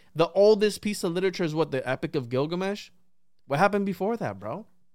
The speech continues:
You're gonna tell me that the Fertile Crescent was where all of civilization started.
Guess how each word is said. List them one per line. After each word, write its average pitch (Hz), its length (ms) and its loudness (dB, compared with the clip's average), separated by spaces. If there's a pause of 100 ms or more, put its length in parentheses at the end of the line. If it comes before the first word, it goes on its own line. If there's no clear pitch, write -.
(460)
You're 156 100 -6
gonna 208 140 0
tell 214 200 0
me 214 120 2
that 170 160 4
the 139 100 2
Fertile 185 520 0
Crescent 170 360 -2
was 143 180 0
where 139 240 0 (140)
all 214 340 4
of 180 100 -2
civilization 156 680 -2
started. 143 400 2